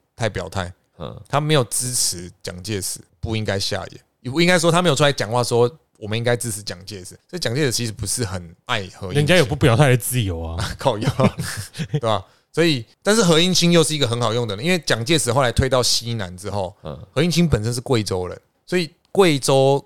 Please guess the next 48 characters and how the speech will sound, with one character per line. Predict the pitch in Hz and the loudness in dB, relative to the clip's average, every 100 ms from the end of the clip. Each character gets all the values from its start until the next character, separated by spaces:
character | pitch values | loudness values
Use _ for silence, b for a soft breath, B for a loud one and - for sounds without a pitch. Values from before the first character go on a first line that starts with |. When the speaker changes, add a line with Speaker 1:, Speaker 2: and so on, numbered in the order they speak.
| _ | _
Speaker 1:
云 | 117 123 | 0 2
南 | 131 107 | 0 0
跟 | 110 117 | 0 0
四 | - 123 | -2 -2
川， | 110 113 | -2 -2
其 | - 107 | -4 -4
实 | |
我 | 113 | -6
们 | 107 | -6
讲 | 92 | -10
这 | 95 | -10
个， | 104 101 90 - _ | -6 -6 -8 -16 _
诶， | - 95 92 - | -8 -8 -8 -6
川 | - 127 127 131 | 0 2 0 -2
滇 | 135 123 127 | 0 0 0
黔， | - - 85 92 _ _ | -2 -2 -6 -14 _ _
他 | 147 | -4
们 | 143 | 0
其 | 127 | 0
实 | 135 | 0
连 | 107 113 | -2 -4
成 | 107 | -8
一 | 98 | -10
脉。 | 95 107 95 _ _ | -6 -4 -4 _ _
Speaker 2:
嗯。 | 95 85 76 | -12 -12 -8
Speaker 1:
哦， | 104 | -4
所 | 160 | 0
以 | 160 | 2
何 | 131 | 2
应 | 147 | 0
钦 | 143 | -2
其 | 135 | -2
实 | 120 | -2
是 | 127 | -4
一 | 123 | -2
个 | 113 104 92 _ | -2 -2 -4 _
对 | - 123 | -4 -4
于 | |
蒋 | 117 104 | -2 -4
介 | 117 | -4
石 | |
来 | 101 | -4
说 | 92 | -4
蛮 | 107 92 92 | -6 -6 -8
重 | 110 101 | -10 -8
要 | 92 | -10
的 | 87 | -12
人。 | 95 | -18